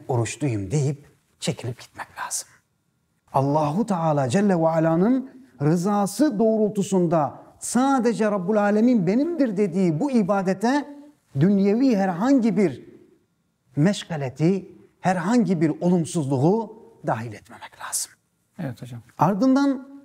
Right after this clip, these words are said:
Speaker 1: Efendimiz sallallahu teala aleyhi ve sellem buyurdu. Dedi ki, "Muhammed'in nefsini kudret elinde tutan Allah'a yemin ederim ki,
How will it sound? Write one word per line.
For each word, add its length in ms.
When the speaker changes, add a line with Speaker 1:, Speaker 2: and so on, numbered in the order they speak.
Speaker 1:
Efendimiz 440
sallallahu 500
teala 200
aleyhi 180
ve 60
sellem 340
buyurdu. 420
Dedi 240
ki, 500
"Muhammed'in 760
nefsini 580
kudret 400
elinde 360
tutan 400
Allah'a 520
yemin 340
ederim 480
ki, 300